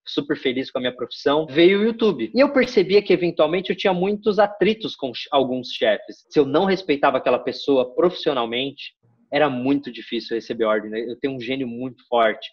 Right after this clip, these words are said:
Acabava que, eventualmente, eu brigava, porque eu queria defender minha visão, porque eu era obrigado a obedecer o cara. E eu falava, "Nossa, que bom seria se eu pudesse ser esse cara. Se eu pudesse dar a, a, a palavra final e decidir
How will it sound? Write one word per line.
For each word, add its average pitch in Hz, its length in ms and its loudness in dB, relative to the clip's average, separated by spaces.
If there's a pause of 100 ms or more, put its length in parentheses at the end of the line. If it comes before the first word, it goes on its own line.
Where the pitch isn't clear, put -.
Acabava 185 340 4
que, 196 100 0
eventualmente, 190 400 0
eu 208 60 6
brigava, 170 540 4
porque 156 240 0
eu 165 120 4
queria 165 240 4
defender 180 440 2
minha 180 100 4
visão, 160 560 4
porque - 240 -4
eu 185 60 6
era 202 120 8
obrigado 170 800 4 (360)
a 151 120 4
obedecer 143 440 4
o 127 60 2
cara. 113 380 2 (380)
E - 20 2
eu 151 60 6
falava, 151 320 2
"Nossa, 156 320 2
que - 220 -8
bom 156 340 2
seria 143 500 2 (480)
se - 120 -2
eu - 60 4
pudesse 143 640 2
ser 180 320 2
esse - 260 0
cara. 107 360 0 (520)
Se - 80 0
eu - 40 0
pudesse 143 460 0
dar 160 320 4
a, 147 120 6
a, 131 500 2
a 127 40 -2
palavra 131 440 2
final 127 520 0
e 139 80 -4
decidir 143 720 -2